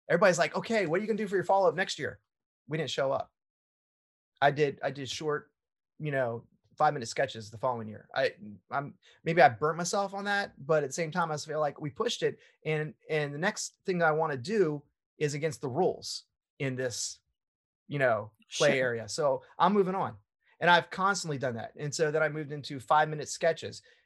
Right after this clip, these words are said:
Speaker 1: Um, and when I felt like we, we, I had, uh, achieved a certain amount and I'd,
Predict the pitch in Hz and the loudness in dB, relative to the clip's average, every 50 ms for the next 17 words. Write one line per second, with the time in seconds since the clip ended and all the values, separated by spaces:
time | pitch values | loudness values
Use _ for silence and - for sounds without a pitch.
0 | _ _ - 143 151 151 147 147 143 139 139 139 139 135 107 147 147 147 147 143 | _ _ 2 4 6 6 6 6 4 4 2 2 0 0 -2 -4 -4 -2 -2 -2
1 | 139 - - 143 139 151 151 147 - 151 135 127 - 123 147 143 135 - _ _ | 0 2 4 4 4 4 0 -2 -6 -10 -10 -12 -12 -10 -10 -10 -10 -12 _ _
2 | - - 139 143 143 135 131 127 113 - - - 135 123 - - - 135 123 - | -8 -4 -2 0 0 0 -2 -4 -8 -12 -8 -6 -6 -6 -6 -8 -12 -10 -10 -8
3 | - 180 165 147 147 123 - - 147 156 147 143 147 143 147 147 - - _ _ | -8 -6 -6 -6 -6 -4 -2 -2 -2 -2 -4 -4 -2 -2 -2 -4 -6 -12 _ _
4 | _ - 143 139 135 131 131 127 | _ -10 -8 -6 -4 -4 -4 -6